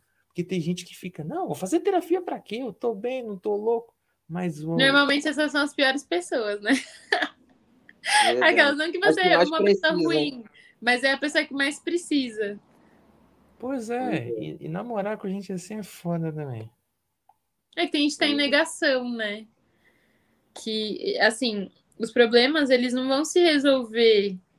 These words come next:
Speaker 2: porque você quer ignorar eles, né? Eu já fui essa pessoa que, não, não que eu era contra a terapia, mas eu era muito de ignorar o que eu tava sentindo, é, não, não saber, não saber me expressar, não saber colocar pra fora. E aí,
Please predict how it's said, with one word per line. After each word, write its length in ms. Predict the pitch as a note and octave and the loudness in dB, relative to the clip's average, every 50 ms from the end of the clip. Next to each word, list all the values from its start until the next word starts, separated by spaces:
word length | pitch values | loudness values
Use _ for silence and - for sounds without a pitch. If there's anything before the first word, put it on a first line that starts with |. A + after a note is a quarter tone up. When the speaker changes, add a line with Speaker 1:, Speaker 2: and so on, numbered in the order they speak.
| _ _ - | _ _ -4
Speaker 2:
porque 240 | - A3+ G#3+ A#3+ A3+ | -4 -2 2 2 2
você 280 | G3+ G#3 G#3+ - A3+ | 2 2 2 0 0
quer 140 | A3+ - A3 | 2 2 0
ignorar 480 | G#3 G3+ G3+ G#3 G#3 G#3+ G#3 G#3+ G#3+ G#3 | 0 0 -2 -4 -2 2 4 4 4 4
eles, 380 | G3 F#3 F3+ F3+ F3 F#3 F#3+ | 4 2 -2 -2 -4 -6 -4
né? 160 | F#3 F#3 F#3 - | -2 -2 -2 4
Eu 220 | - A3 C4 E4+ F4 | 6 8 8 8 8
já 220 | E4+ F4 F4+ F4+ | 8 6 6 6
fui 240 | - - E4+ E4+ F4+ | 4 0 0 2 2
essa 180 | F#4 F4+ E4+ - | 2 2 0 0
pessoa 320 | - C4 B3+ - B3+ A3+ | -2 -2 -2 0 -2 -2
que, 280 | A3+ - A#3 A#3+ G#3+ - _ _ _ _ _ _ - | -2 -2 -4 -4 -4 -4 _ _ _ _ _ _ -14
não, 260 | G#3+ A3 B3 C#4 - | -4 2 2 2 2
não 200 | C4+ C4+ D#4 F4+ | 4 2 2 2
que 60 | F#4 G#4+ | 4 6
eu 80 | G#4 | 6
era 180 | F#4+ F4+ F4 F4 | 6 6 6 4
contra 280 | F4 E4 E4 E4 E4+ | 2 -2 -8 -6 -6
a 40 | E4+ | -4
terapia, 400 | - E4 E4+ D#4+ - D4 B3+ A#3+ | -2 -2 -2 -2 -2 -4 -4 -4
mas 160 | A#3 A#3+ A#3 | -4 -6 -6
eu 100 | B3+ B3+ | -4 -4
era 160 | B3 B3+ C4+ B3+ | -4 -4 -4 -6
muito 240 | B3 B3+ C4+ D4+ | -8 -8 -8 -10
de 120 | B3+ B3 C#4 | -8 -6 -6
ignorar 580 | C4+ A#3+ C4+ D4 D4+ D4+ C#4 B3+ A#3+ A#3+ A#3 A#3 - | -6 -4 -2 -2 0 2 4 4 4 2 0 -6 -12
o 100 | - A3 | -14 -10
que 120 | - - | -4 -4
eu 60 | A#3+ A#3 | -4 -2
tava 240 | B3 A#3 G#3+ A3+ | 0 -2 -2 -2
sentindo, 960 | A#3 - A#3 A3 A3 A3+ - - A#3+ B3 C4 C4+ C4 B3+ A#3+ B3+ B3+ B3+ B3 _ _ _ _ _ _ _ _ _ _ _ - - | -6 -6 -8 -12 -12 -12 -8 -6 -4 -4 -4 -6 -10 -8 -6 -6 -6 -6 -6 _ _ _ _ _ _ _ _ _ _ _ -6 -2
é, 560 | G#3+ A3 A3 A3 A3 A3 G#3+ G#3+ G#3+ G#3+ G#3+ A3 A3 A3 A3 A3+ | 2 2 4 4 2 2 2 0 0 -2 -4 -6 -10 -10 -8 -4
não, 180 | A#3 B3 C4+ C#4 | -4 -2 -2 -2
não 360 | C4+ B3+ A#3+ B3 B3+ C4 C#4 | -2 -2 0 0 0 0 0
saber, 280 | - D#4 B3+ B3 C4 B3 B3 G#3 | 0 0 2 2 2 0 0 -2
não 180 | A3 A#3 C4 | -2 -4 -2
saber 260 | C4 - C#4+ A#3+ C4+ B3+ | 0 0 0 0 0 -2
me 60 | B3+ | -4
expressar, 440 | B3+ - - - A#3 A3+ - C4+ C4+ | -6 -6 -2 0 0 2 2 0 0
não 80 | C4 | 0
saber 280 | B3+ - A3+ G#3+ A3+ A3+ | -2 -4 -2 -2 -2 -2
colocar 300 | A3+ A3+ A3 A3+ A#3 G#3+ | -2 -2 -2 -2 -4 -6
pra 140 | G#3+ G#3+ G#3+ | -4 -6 -8
fora. 580 | G#3+ - C4 B3 C4 C#4 C#4+ C#4 C#4+ C#4+ C#4+ - _ _ - - - _ _ _ _ _ _ - | -6 -2 0 2 4 4 4 4 4 2 2 -2 _ _ -18 -18 -18 _ _ _ _ _ _ -4
E 100 | C4 C#4 | 2 4
aí, 460 | C#4 C#4 C#4+ C#4+ C#4+ C#4+ D4+ E4+ G4 | 4 4 4 4 2 0 0 -2 -4